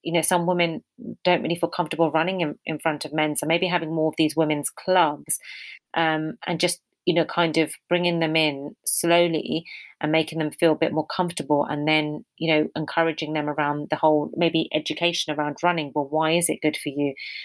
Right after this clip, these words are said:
What are, 'cause that's the other thing. I think I've never really, I mean, apart from the fact that you lose weight, I guess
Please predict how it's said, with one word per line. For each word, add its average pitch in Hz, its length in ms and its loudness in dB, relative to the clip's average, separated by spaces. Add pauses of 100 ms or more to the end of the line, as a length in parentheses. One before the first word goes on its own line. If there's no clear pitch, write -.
(140)
What 165 300 4
are, 165 140 2
'cause - 180 -2
that's 320 180 2
the 262 140 4
other 262 160 2
thing. 147 320 -2 (800)
I 240 60 0
think 339 220 2 (680)
I've 285 240 4
never 392 240 -2
really, 180 680 0 (420)
I 240 60 4
mean, 320 120 4
apart 392 320 0
from 302 140 2
the 277 60 -2
fact - 180 0
that 226 80 -2
you 202 160 2
lose 180 380 2
weight, 185 480 0 (400)
I 233 80 2
guess 339 220 0